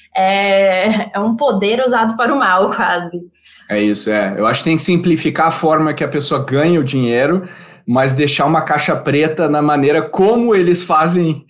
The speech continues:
Speaker 2: é, esse processo, né?
Speaker 1: Sim, sim. E eu acho que, falando, falando um pouco de perfil de quem pode cair, dando aqui só um spoiler, assim, da minha opinião,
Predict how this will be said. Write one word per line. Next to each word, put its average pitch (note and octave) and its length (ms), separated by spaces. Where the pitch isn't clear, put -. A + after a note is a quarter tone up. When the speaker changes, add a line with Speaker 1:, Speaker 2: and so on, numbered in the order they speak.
Speaker 2:
é, B2+ 300
esse C#3+ 220
processo, C3 680
né? G#2 260
Speaker 1:
Sim, F#3+ 640
sim. F#3+ 460
E G#3+ 840
eu G3 140
acho A3+ 220
que, G#3+ 360
falando, G#3+ 520
falando G#3+ 240
um A3+ 100
pouco A3+ 240
de G#3+ 380
perfil A#3 460
de G#3+ 120
quem A3 240
pode F#3+ 220
cair, G3+ 460
dando G#3 200
aqui G#3+ 420
só D#4+ 380
um C#4 80
spoiler, G#3 580
assim, A3 220
da G3+ 140
minha A3 180
opinião, A3+ 540